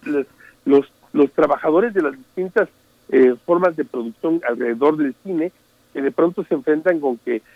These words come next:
hay una sola película, que tiene, todos tienen que disputarse. Eh, estamos, eh, además, ante el, la evidencia de que el próximo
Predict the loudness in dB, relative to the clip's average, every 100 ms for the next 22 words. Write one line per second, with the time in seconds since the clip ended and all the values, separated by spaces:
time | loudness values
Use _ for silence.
0 | _ 2 4 4 4 4 2 2 2 2
1 | -2 -10 -8 -8 -8 -6 -4 -4 -4 -6
2 | -12 _ 2 2 2 2 2 -2 -6 -6
3 | -8 -10 -8 -4 -4 -6 -10 _ _ _
4 | _ _ _ 4 4 2 -4 -2 2 2
5 | 0 -6 -18 -6 0 2 2 0 -4 -6
6 | -6 -4 -2 -2 -6 -8 -6 -6 -6 -6
7 | -4 -4 -4 -4 -4 -8 -6 -4